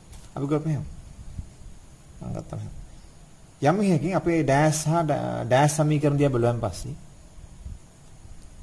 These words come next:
ආ, පෙර ඩෑෂ් මගේ x අක්ෂය මෙහෙම තියෙනවා කියලා මං හිතනවා. ඒතර නැග්ම නිසා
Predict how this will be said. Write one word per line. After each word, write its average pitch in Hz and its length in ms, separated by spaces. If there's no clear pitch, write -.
ආ, 139 160
පෙර 151 220
ඩෑෂ් 180 420
මගේ 107 320
x - 200
අක්ෂය - 420
මෙහෙම 107 300
තියෙනවා 101 220
කියලා 95 180
මං 95 160
හිතනවා. 98 380
ඒතර - 220
නැග්ම 98 340
නිසා 107 340